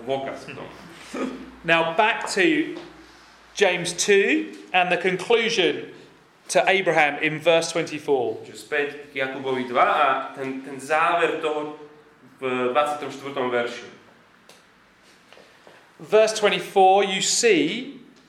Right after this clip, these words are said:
Speaker 2: that a person is considered, seen, shown to be, proven to be righteous by what they do and not by faith alone.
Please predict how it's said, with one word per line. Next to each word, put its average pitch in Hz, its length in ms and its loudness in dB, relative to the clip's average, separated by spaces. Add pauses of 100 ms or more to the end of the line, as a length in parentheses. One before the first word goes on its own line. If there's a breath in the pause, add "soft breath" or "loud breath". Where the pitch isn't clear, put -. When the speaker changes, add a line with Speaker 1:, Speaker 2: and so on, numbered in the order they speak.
Speaker 2:
that 165 160 6
a 160 160 -2
person 220 320 4
is 190 100 -6
considered, 185 640 -2
seen, 185 540 -2
shown 220 560 2
to 185 100 -6
be, 139 600 -4 (400)
proven 233 500 2
to - 80 -6
be 185 140 -6
righteous 170 640 0
by 143 160 0
what 151 240 -4
they 151 160 -2
do 135 560 -2 (400 loud breath)
and 170 320 0
not 202 400 0
by 143 160 -2
faith 143 320 -4
alone. 143 480 -6